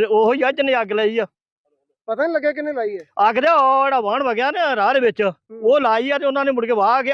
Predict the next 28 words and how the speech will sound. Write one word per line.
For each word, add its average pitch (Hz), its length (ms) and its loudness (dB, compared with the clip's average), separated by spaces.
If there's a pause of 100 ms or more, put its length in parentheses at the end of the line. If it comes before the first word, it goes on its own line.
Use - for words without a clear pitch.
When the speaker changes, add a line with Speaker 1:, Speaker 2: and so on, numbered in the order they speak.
(120)
Speaker 1:
ਅੱਗ 202 100 2
ਲਾ 226 180 0
ਕੇ 226 120 -6
ਵਾਹਤੀ 208 400 -4
ਆ 233 60 0
ਉੱਥੇ 214 180 0
ਵਲੀ 190 220 0
ਪਲੀ। 170 260 -2
Speaker 2:
ਤੁਸੀਂ 277 320 -8
ਕਿੱਥੋਂ 302 220 -10
ਤੱਕ 302 100 -2
ਜਾਇਜ਼ 240 300 0
ਮੰਨਦੇ 240 300 0
ਹੋ 254 100 4
ਜਿਹੜਾ 240 260 2
ਇਹ 233 40 0
ਹੁਣ 220 220 -2
ਵੀ 254 120 -4
ਨਾੜ 202 220 2
ਨੂੰ 220 160 2
ਅੱਗ 190 120 -4
ਲਾਈ 202 220 2
ਜਾ 190 200 0
ਰਹੀ 202 120 -4
ਹੈ? 220 60 0
ਸਰਕਾਰਾਂ 202 440 -2
ਕਦੋਂ 214 280 -2
ਦਾ 220 280 2